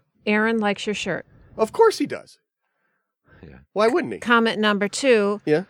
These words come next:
Speaker 1: um, somebody suggested that Rich get some nice backgrounds.
Speaker 2: <laughs>
Speaker 3: I have a nice background. It's an old screen.
Speaker 2: Yeah.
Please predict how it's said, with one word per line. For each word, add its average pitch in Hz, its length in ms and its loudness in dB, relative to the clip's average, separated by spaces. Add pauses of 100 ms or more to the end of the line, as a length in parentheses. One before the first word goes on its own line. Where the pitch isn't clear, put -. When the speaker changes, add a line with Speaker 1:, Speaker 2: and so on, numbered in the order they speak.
(100)
Speaker 1:
um, 185 400 -4
somebody 214 380 -6
suggested 202 640 -10
that 180 220 -10 (120)
Rich 202 300 -8
get 202 160 -6
some 196 180 -6
nice 190 240 -6
backgrounds. 202 760 -6 (720)
Speaker 2:
<laughs> - 440 -8
Speaker 3:
I 262 220 2 (180)
have 147 160 2
a 143 60 -4
nice 101 180 -2
background. 90 460 -2
It's 85 120 -8
an 95 60 -2
old 95 220 4
screen. 107 380 -4 (180)
Speaker 2:
Yeah. 233 320 4